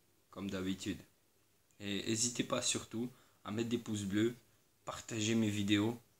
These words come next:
et surtout, le troisième, c'est s'abonner. Ça, ça me fait trop plaisir. Quand je vois mon compteur d'abonnés, rien que je gagne un abonné, mais comme ça me fait trop plaisir, vous, vous savez pas.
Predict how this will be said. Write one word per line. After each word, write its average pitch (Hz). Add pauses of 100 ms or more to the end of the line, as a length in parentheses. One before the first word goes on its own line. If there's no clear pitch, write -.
(180)
et 101
surtout, 131 (440)
le 98
troisième, 113
c'est -
s'abonner. 92
Ça, -
ça -
me 90
fait 95
trop -
plaisir. -
Quand 107
je 110
vois 143
mon 131
compteur 131
d'abonnés, 123 (340)
rien 143
que 139
je 117
gagne 117
un 160
abonné, 147 (280)
mais 98
comme 98
ça -
me 98
fait 98
trop 98
plaisir, 101
vous, -
vous 104
savez 104
pas. 120